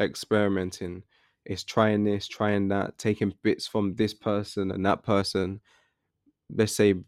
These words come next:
remixing five different producers that you absolutely love and then trying to make your own. That's kind of finding your own style. But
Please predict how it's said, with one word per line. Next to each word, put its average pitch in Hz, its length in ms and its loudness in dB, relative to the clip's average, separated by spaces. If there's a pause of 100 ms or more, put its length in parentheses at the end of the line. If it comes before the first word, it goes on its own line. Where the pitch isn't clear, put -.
remixing 107 800 4
five 120 380 2
different 117 260 -6
producers 107 400 -6
that 101 120 0
you 98 120 -4
absolutely 101 480 -2
love 95 380 -2 (400)
and 101 120 -2
then 92 120 -4
trying 98 200 -2
to 90 40 -4
make 95 260 -6
your 98 180 -4
own. 98 240 -4
That's 113 200 -6
kind 113 200 0
of 98 80 -6
finding 101 340 -2
your - 140 -6
own 95 160 -4
style. 98 460 -2 (960)
But 117 240 6